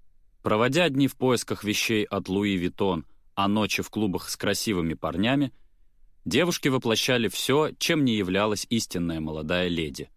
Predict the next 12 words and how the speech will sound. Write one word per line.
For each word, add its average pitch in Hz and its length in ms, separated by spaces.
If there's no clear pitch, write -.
писал 107 360
социолог - 580
Кодзи 101 380
Намба. 85 580
Фривольные, 98 840
игривые, 90 680
непринуждённые, 101 1120
сексуальные 92 960
и 135 100
готовые 87 500
к 78 80
действию. 73 540